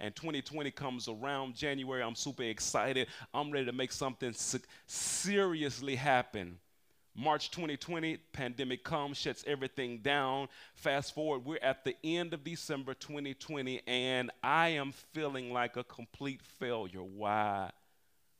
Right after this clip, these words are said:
Because based on the world's definition, I am.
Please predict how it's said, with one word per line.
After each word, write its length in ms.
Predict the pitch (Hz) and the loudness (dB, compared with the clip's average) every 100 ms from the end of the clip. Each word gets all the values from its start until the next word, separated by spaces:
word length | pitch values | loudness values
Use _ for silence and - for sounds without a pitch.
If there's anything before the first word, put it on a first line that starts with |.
| _ _ _ _ _ _ _ _ 151 | _ _ _ _ _ _ _ _ -8
Because 440 | 117 - 139 107 98 | -8 -6 -6 -6 -6
based 440 | 98 131 131 - | -2 -2 -2 -4
on 160 | 127 117 | -6 -4
the 80 | |
world's 460 | 110 113 123 117 110 | -6 -6 -4 -6 -6
definition, 800 | 101 117 - 113 110 110 - 107 | -6 -6 -6 -6 -6 -6 -8 -6
I 180 | 92 92 - | -4 -4 -4
am. 460 | 113 104 90 85 | -6 -4 -6 -10